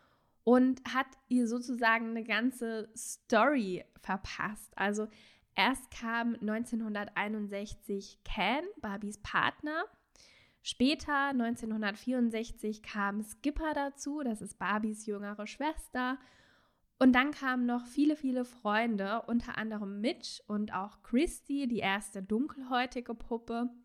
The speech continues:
Ja, und so entstand wirklich so ein ganzes Barbie-Versum, wenn man das so sagen kann, und eine ganze Story. Ja, es wurden auch immer wieder neue Storyplots entwickelt,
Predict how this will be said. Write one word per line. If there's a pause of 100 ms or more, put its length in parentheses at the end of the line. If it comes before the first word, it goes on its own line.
(520)
Ja,
und
so
entstand
wirklich
so
ein
ganzes
Barbie-Versum,
wenn
man
das
so
sagen
kann, (380)
und
eine
ganze
Story.
Ja,
es
wurden
auch
immer
wieder
neue
Storyplots
entwickelt,